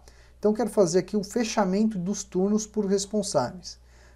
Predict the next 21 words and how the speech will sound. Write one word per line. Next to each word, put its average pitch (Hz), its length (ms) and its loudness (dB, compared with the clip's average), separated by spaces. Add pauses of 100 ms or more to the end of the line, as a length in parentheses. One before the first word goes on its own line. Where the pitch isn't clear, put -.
(120)
Vale 254 300 2
lembrar 190 400 0
que 196 140 -10
nós 185 180 -6
temos 190 320 -4
aqui 160 160 -8
o 185 60 -6
percentual 170 720 -2
de 160 180 -10
fa-, - 240 -14
percentual 151 480 -6
não, 190 160 -4
perdão. 131 300 -8 (560)
A - 100 -2
soma 185 260 2
das 202 220 4
falhas, 180 540 4
quanto 208 340 -2
que - 100 -20
falhou 185 380 0
cada 226 380 -4